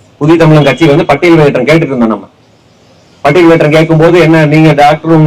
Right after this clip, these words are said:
நீங்களும் உங்க பையனும் மட்டும் டாக்டர் படிச்சு முன்னேறிட்டீங்க போதுமா?" அப்படின்னு எல்லாம் நக்கலா கேட்டாங்க. இப்ப கவினும் தான் படிச்சிருக்கிறான், அவன் படிச்சிருக்கான்ல,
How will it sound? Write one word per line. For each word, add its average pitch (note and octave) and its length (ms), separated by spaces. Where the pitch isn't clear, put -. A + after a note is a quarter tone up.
நீங்களும் E3 240
உங்க D3+ 160
பையனும் D#3+ 220
மட்டும் D3 240
டாக்டர் D3+ 280
படிச்சு C#3+ 240
முன்னேறிட்டீங்க D#3 520
போதுமா?" D#3+ 360
அப்படின்னு C#3 320
எல்லாம் G3 180
நக்கலா D3+ 300
கேட்டாங்க. C3+ 300
இப்ப D#3+ 140
கவினும் F3+ 400
தான் F3 120
படிச்சிருக்கிறான், C#3+ 480
அவன் D3+ 180
படிச்சிருக்கான்ல, E3+ 560